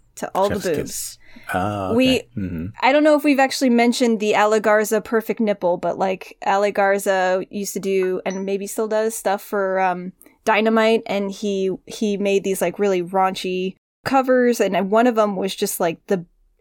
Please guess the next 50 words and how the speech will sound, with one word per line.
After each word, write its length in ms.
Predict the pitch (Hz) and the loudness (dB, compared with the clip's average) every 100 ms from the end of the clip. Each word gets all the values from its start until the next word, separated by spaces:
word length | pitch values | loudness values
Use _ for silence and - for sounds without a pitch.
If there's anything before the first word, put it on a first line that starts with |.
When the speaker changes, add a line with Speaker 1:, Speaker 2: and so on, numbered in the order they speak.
| _ _ _ _ _ _ _ - | _ _ _ _ _ _ _ -6
Speaker 1:
like, 160 | 185 - | -6 -6
a 80 | - | -10
close-up 480 | - 240 240 233 | 0 0 2 0
of 100 | 208 | 0
a 80 | 170 | 0
nipple 340 | 175 226 294 285 | 0 0 2 2
or 80 | 285 | 4
something. 300 | 294 285 277 | 2 4 6
We've 120 | 269 | 6
never 240 | 294 330 | 4 2
really 200 | 311 302 | 2 4
been 140 | 226 220 | 4 2
able 200 | 226 220 | 0 0
to 80 | |
fully 280 | 196 208 214 | -2 -2 -2
track 300 | - 190 190 | -2 -4 -2
that 160 | 165 - | -6 -4
down, 280 | 175 190 175 | -2 -2 -2
I 120 | 160 | -4
don't 260 | 165 175 | -4 -6
think. 400 | - 127 151 - _ - | -4 -6 -6 -14 _ -6
Speaker 2:
No. 560 | 98 90 80 76 73 73 - | -4 -2 -4 -4 -6 -8 0
Speaker 1:
But 120 | 254 | 2
it 80 | 254 | 4
was, 140 | 277 | 2
Speaker 2:
Mm-mm. 20 | |
Speaker 1:
like, 160 | 277 254 | 2 4
the 80 | 262 | 4
most 280 | 262 254 | 4 2
perfect, 520 | - - 254 269 262 233 | -6 2 2 4 2 2
like, 140 | 226 | 2
it 60 | 233 | 2
had 200 | 247 240 | 2 2
just 180 | 233 | -2
so 160 | - 233 | 2 4
much 180 | 247 247 208 | 4 0 -2
detail 500 | 220 214 233 233 220 | -2 -2 2 4 4
and 140 | 196 | 2
shading 560 | - - 196 202 214 214 | -2 0 2 2 2 2
and 120 | 214 | 0
stuff. 300 | - 214 214 | 0 0 2
It 80 | 220 | 0
was 120 | 208 | 0
just 140 | 220 - | -4 -2
the 60 | |
most 220 | 220 208 | -2 -2
perfect 340 | - 208 196 185 | -2 -2 -2 -6
nipple, 400 | 185 180 196 208 | -8 -4 -4 -2
so. 320 | 233 196 202 - - | 0 2 0 -6 -18
Speaker 2:
Y-, 80 | - | -12